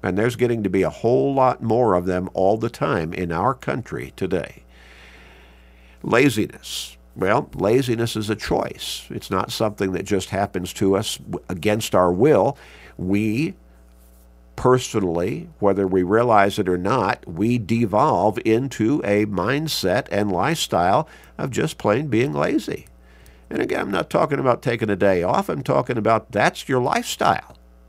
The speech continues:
You may know people like that. They don't work,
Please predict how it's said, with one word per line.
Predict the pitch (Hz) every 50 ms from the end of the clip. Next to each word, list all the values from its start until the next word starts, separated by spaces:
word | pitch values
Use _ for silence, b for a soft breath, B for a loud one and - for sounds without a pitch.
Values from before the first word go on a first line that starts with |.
| - - - - - - -
You | - 101 175 208
may | 202 180 165 170 160
know | 160 185 233 294
people | 370 - 156 107 - - 90 85
like | 82 76 76 67 -
that. | - 82 - 50 - - - b b b b b b b b b b b
They | 90 107 117
don't | 117 120 123 127 160 175 -
work, | 151 127 113 127 - - - - - -